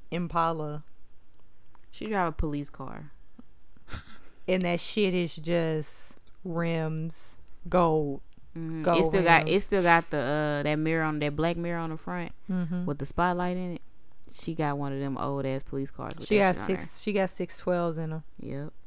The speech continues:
Speaker 2: She do.
Speaker 1: She be bussin', bro.
Speaker 2: She do, bro.
Speaker 1: Mm-hmm. Came from Florida.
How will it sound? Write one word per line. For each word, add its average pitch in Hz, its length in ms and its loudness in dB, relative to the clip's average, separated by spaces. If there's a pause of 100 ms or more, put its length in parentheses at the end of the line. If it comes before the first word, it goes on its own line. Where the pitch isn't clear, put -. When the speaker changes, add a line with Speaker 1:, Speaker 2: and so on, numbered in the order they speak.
(520)
Speaker 2:
She - 180 -6
do. 143 300 -4 (400)
Speaker 1:
She 208 160 -2
be 156 200 -6 (140)
bussin', 180 380 2
bro. 170 280 0 (200)
Speaker 2:
She 165 100 -2
do, 156 220 0
bro. 135 320 -4 (240)
Speaker 1:
Mm-hmm. 170 380 -4 (920)
Came 190 240 0
from 175 140 -6
Florida. 175 580 2